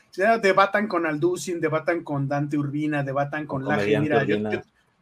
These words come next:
Speaker 2: pedante
Speaker 1: si tú me
Speaker 2: Urbina.
Speaker 1: pones enfrente a comediante Urbina, si me pones a Alducin,
Speaker 2: Agustín
Speaker 1: o si me
Speaker 2: Laje.
Speaker 1: pones enfrente a Alex Bachman, eh, es esa parte. Y yo voy a explicar por qué.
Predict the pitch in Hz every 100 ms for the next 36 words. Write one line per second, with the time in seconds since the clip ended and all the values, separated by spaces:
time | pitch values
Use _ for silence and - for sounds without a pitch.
0 | _ _ _ _ _ - 208 214 220 220
1 | 254 254 240 254 233 190 220 233 220 190
2 | 175 160 165 170 170 190 208 175 196 202
3 | 156 - - _ - 185 151 233 233 220
4 | 156 - _ _ _ _ - 160 151 196
5 | 220 208 170 147 - _ _ _ _ _
6 | - 92 - - 107 110 160 214 214 202
7 | 208 202 208 170 190 190 208 214 220 -
8 | _ _ _ 123 180 147 156 139 143 143
9 | - _ _ 143 139 131 143 139 143 143
10 | 139 139 143 156